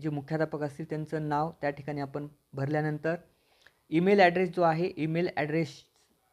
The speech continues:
जो आहे आपला, ईमेल ॲड्रेस ॲट द रेटच्या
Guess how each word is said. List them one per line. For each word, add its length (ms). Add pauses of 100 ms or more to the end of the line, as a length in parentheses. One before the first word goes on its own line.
(140)
जो 80
आहे 220
आपला, 360
ईमेल 280
ॲड्रेस 440
ॲट 220
द 40
रेटच्या 580